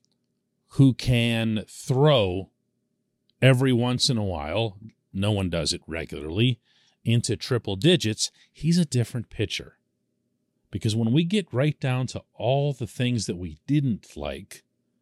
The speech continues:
about Keller before, the number one was that when he'd miss with his fastball, this fastball would get creamed. He doesn't have a whole lot of deception to his windup or his delivery,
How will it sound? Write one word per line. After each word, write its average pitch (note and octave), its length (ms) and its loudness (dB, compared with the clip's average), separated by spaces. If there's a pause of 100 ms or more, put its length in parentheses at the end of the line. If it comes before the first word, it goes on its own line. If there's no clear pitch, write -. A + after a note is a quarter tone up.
(600)
about F2+ 380 -6
Keller G#2 400 -4
before, G2 640 -2 (760)
the A2 80 0
number C3 420 4
one C#3+ 320 -4
was E2+ 340 -4
that B2 140 -4
when A#2 140 -4
he'd D3 260 -4
miss G#2+ 400 0
with C3 140 -4
his C#3+ 240 -4
fastball, D2+ 720 -4 (720)
this C#3+ 200 -2
fastball G2 560 -4
would E2 200 -8
get - 300 -10
creamed. - 560 -6 (420)
He D#2+ 100 -10
doesn't G2 280 2
have B2+ 200 2
a B2 60 -4
whole C3+ 160 -2
lot C3+ 180 -2
of A2+ 100 -4
deception G2+ 720 0 (580)
to E2+ 100 -8
his E2 180 -6
windup F2+ 480 -4
or E2+ 80 -8
his E2 160 -8
delivery, F#2 640 -2